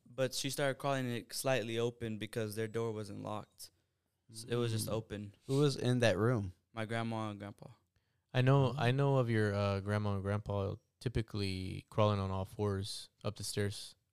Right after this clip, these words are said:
Speaker 3: very awkwardly at night. I've known them to do that.
Speaker 1: Do you?
Speaker 3: I do.
Speaker 1: Well, I didn't know that. Anyways,
Speaker 3: Um,
Speaker 1: wha-,
Speaker 3: and they,
Speaker 1: wha-
Speaker 3: they usually like to have a song playing while they do those, those things, though.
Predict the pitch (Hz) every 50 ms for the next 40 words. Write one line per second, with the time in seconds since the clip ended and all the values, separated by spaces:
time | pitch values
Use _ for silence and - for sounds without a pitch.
0 | _ - 107 107 104 104 101 98 95 92 87 - 101 104 - - 104 95 92 95
1 | 95 95 - - _ _ _ _ _ _ - 104 95 92 95 95 98 98 98 98
2 | - 101 98 101 95 95 95 95 92 104 98 98 98 104 107 - _ _ _ _
3 | _ _ _ _ _ _ _ _ _ _ _ _ _ _ _ _ _ _ 120 117
4 | 123 127 117 104 98 104 - _ _ _ _ 113 107 95 101 98 107 - _ _
5 | _ _ _ _ _ _ _ _ _ _ _ _ _ _ _ _ _ _ _ _
6 | _ _ _ _ _ - - - - - - - - - 71 64 58 - - -
7 | - - - - 127 131 127 120 117 120 - - 131 123 123 120 117 117 120 117
8 | 117 120 120 120 117 107 - 123 117 123 123 127 143 156 147 143 131 123 113 110
9 | 110 104 - 113 104 107 104 98 98 - - 113 110 110 104 - 101 98 95 92
10 | 92 92 92 95 95 92 98 98 98 98 95 95 95 95 - - 98 98 95 98
11 | 107 107 104